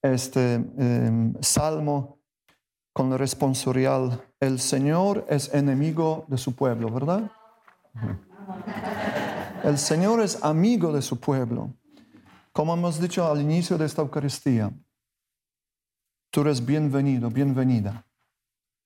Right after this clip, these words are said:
El momento de la misa es momento cuando podemos decir: "Estoy a casa. Estoy a casa". Esa es la casa de Dios.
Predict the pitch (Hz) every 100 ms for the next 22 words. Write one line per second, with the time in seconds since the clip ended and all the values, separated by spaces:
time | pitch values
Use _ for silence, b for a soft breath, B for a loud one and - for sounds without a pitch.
0 | _ _ _ _ _ _ _ _ _ _
1 | _ _ _ _ _ _ - 147 147 165
2 | 220 214 185 160 170 190 180 156 151 147
3 | 165 175 175 - 160 156 147 143 151 165
4 | 175 165 - - 135 - 170 175 - -
5 | - 127 - 147 151 156 143 - 117 95
6 | - - _ _ _ _ _ _ _ _
7 | _ _ _ _ _ _ - 127 - 143
8 | 127 - 123 - - _ _ _ _ _
9 | _ _ _ _ _ _ _ _ _ _
10 | - 139 143 143 139 - 135 151 127 120
11 | 113 98 - -